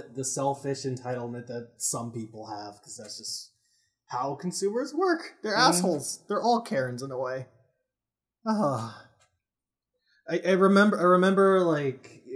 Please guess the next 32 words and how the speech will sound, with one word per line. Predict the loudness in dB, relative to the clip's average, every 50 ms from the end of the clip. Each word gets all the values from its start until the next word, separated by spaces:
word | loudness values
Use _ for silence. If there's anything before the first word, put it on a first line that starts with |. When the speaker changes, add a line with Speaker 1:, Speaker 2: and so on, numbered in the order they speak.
| -6 -4
Speaker 1:
uh, | -4
y-, | -4 -4 -4 -4 -6 -8 -10 -10
y-, | -10 -10 -8 -6 -8 -8 -8 -8 -12 -14 _ -8
while | -4 0 4 6 6 6 6 4
you | 0
were, | 0 0 2
like, | 0 0 -2 -6
studying | -8 -8 -6 -6 -8 -6 -8 -8 -8 -8 -8 -10
and, | -10 -10 -12 -12 -8
not | -4 -2 -2 0
really | 0 -2 -2
studying, | -2 -2 -2 -2 -2
but, | -2 -2
like, | -2 -2 -2
um, | -2 -2 -2 -4 -6 -10 -16 -20 -20 -20 -6 0
researching | 2 2 4 4 2 2 0 0 -2 -4
this | -4 -2 -2
and | -4 -4 -2
putting | 0 0 2 2
it | 2 2
all | 0 0
together, | 0 -4 -4 -2 0 0 2 0 0 -2
it's | -4 -6 -6
been, | -4 -4 -2 0 0
like, | 0 0 0 -2 -4 -8 -16 _ _ _ _ _ _ _ _ _ _ _
one | -10 -6 0 2 4 4 4 4 4 2 0 -4 -8 -10
giant | -8 -4 0 2 2 2 2 0 -2 -4 -6 -10 -12 -14 -6 -2
building | 0 0 2 2 2 0 0 -2 -2 -2 -4 -4
of, | -4 -2
like, | -2 -2 -2 -4 -6
anticipation, | -6 -6 -6 -6 -8 -10 -10 -10 -10 -8 -6 -4 -4 -4 -6 -8 -14 -14 -14 -14 -16 -16
and | -14 -14 -14 -12 -12 -10 -12 -12